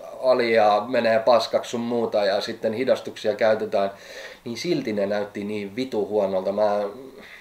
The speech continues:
ja sitten jossain kohtaa alkoi myöskin elokuvassa tää moraalinen, moraalinen kello. <laughs> Eli alettiin moraalijuttuja tunkemaan tähän. Esimerkiksi yksi jätkä meinas kuolla, niin ei, ei vittu, minä hänen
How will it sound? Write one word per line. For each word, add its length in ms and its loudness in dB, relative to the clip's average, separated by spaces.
ja 60 -2
sitten 340 0
jossain 340 4
kohtaa 460 4
alkoi 220 6
myöskin 380 -2
elokuvassa 520 0
tää 200 -2
moraalinen, 800 0
moraalinen 840 8
kello. 460 4
<laughs> 360 -6
Eli 240 4
alettiin 380 4
moraalijuttuja 800 6
tunkemaan 540 0
tähän. 300 0
Esimerkiksi 560 -6
yksi 200 -4
jätkä 240 2
meinas 340 -2
kuolla, 400 2
niin 280 -6
ei, 280 -2
ei 260 -4
vittu, 380 -8
minä 260 4
hänen 360 -4